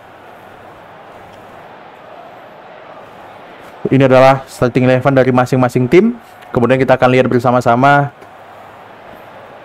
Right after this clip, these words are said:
kedua belah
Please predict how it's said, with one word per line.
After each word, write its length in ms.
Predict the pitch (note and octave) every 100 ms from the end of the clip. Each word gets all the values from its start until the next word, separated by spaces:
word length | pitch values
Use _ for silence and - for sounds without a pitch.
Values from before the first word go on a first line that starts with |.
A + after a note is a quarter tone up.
| - -
kedua 400 | - C3 B2 B2 A#2+ A#2+ A#2+ A#2+ A#2 - - - - - - - -
belah 320 | B2 B2 A#2